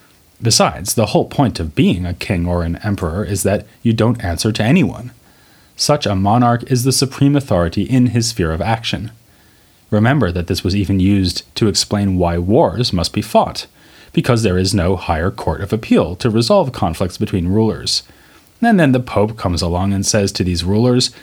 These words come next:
"No, actually, they answer to him, and their otherwise supreme power is exercised at his behest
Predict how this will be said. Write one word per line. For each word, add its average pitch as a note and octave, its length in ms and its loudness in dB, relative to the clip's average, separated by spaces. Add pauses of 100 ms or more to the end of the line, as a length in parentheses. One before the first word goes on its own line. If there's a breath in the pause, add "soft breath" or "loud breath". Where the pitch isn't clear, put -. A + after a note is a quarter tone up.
(200 loud breath)
"No, C3+ 240 4
actually, F#2+ 540 -2 (160 loud breath)
they E3 140 4
answer G#2 260 0
to F2 120 -8
him, E3+ 360 2 (280 loud breath)
and G#3+ 140 4
their E3+ 260 2
otherwise G2 480 2
supreme F2+ 380 -2
power F#2 340 0
is G2 220 -2
exercised G2+ 580 -2
at - 220 -4
his F3+ 160 2
behest F2 540 -4